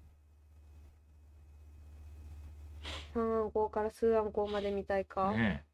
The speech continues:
Speaker 2: え。
Speaker 1: トップ取りですからね。ん？なんだ？ピンズ？
Speaker 2: あー、連続系ができた。どうする？
Speaker 1: うーん。
Speaker 2: いいピンが二枚飛び。
Speaker 1: マンズ外すもあります？
Speaker 2: 数万とかもある。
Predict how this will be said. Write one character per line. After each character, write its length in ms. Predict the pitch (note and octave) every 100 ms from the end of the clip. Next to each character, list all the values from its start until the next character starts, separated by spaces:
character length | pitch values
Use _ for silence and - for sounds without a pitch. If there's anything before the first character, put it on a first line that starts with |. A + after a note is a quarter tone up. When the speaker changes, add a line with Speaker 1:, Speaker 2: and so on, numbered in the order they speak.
| _ _ _ _ _ _ _
Speaker 2:
え。 20 | - _ _ _ _ _ _ _ _ -
Speaker 1:
ト 80 | -
ッ 40 | -
プ 140 | C#4 C#4
取 120 | D4+
り 60 | D4+
で 240 | D4+ D#4
す 80 | -
か 160 | - G#3+
ら 140 | G3+
ね。 60 | A3+
ん？ 500 | C4 C4+ C4+ C4 C4+ - D#4 E4 _ -
な 80 | C#4+
ん 100 | B3
だ？ 240 | B3+ E4 - _ _ _
ピ 60 | C#4+
ン 180 | D4 D4
ズ？ 80 | F4+
Speaker 2:
あ 580 | A#4+ A3 G#3+ G#3+ G3+ F#2+
ー、 20 | F#2+
連 240 | F#2+ F#2+
続 240 | G2 -
系 200 | - G2
が 100 | F#2+
で 100 | F#2
き 80 | -
た。 260 | - D2+ D2 - _ _ _ _ -
ど 60 |
う 20 | -
す 60 |
る？ 60 | C4+
Speaker 1:
う 40 |
ー 540 | C4+ C4 - - - C3+
ん。 20 |
Speaker 2:
い 80 | C3+
い 40 |
ピ 160 | - C3
ン 20 |
が 80 | B2+
二 140 | B2+
枚 180 | C3 B2+
飛 160 | - E2+
び。 220 | D#2 C#2+ - _ _ _ _ -
Speaker 1:
マ 240 | A#3+ B3
ン 80 | B3
ズ 140 | B3
外 280 | A#3+ B3 A#3+
す 120 | A#3+ B3
も 200 | A3+ G#3+
あ 60 |
り 120 | A3
ま 200 | A3+ A3+
す？ 140 | A#3+ D#4+ G#4+ C5
Speaker 2:
数 220 | - -
万 320 | G#3 F#3 G#2+ D2
と 80 |
か 100 | D#2+
も 120 | D2+
あ 20 |
る。 60 | D2